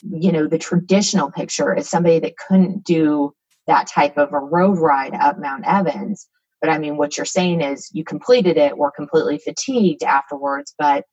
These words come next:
I mean, I think that that's kind of blowing a hole in the current, what we think of as a Lyme picture. So, um,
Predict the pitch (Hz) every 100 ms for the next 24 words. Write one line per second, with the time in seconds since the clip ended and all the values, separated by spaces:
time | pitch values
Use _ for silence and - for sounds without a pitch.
0 | _ _ _ _ - 285 151 285 202 _
1 | - 151 160 156 - - 147 143 135 -
2 | - - _ _ - 175 147 156 156 156
3 | 147 135 175 165 156 147 - 151 139 -
4 | 165 151 131 - - 160 151 165 165 156
5 | 147 143 151 147 139 143 139 139 - -
6 | 180 - 117 - - _ _ _ - -
7 | 185 165 160 160 165 214 _ _ _ _
8 | _ _ _ _ _ - - 190